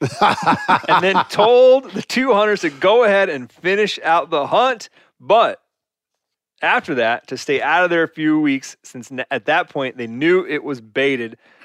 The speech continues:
Speaker 2: and he felt that, uh, the general rule was that a baited area couldn't be hunted for ten days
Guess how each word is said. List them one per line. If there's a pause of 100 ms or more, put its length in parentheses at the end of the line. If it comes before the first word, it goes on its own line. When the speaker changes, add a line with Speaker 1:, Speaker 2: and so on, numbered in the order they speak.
(260)
Speaker 2:
and
he
felt
that,
uh,
the
general
rule
was
that (120)
a
baited
area
couldn't
be
hunted
for
ten
days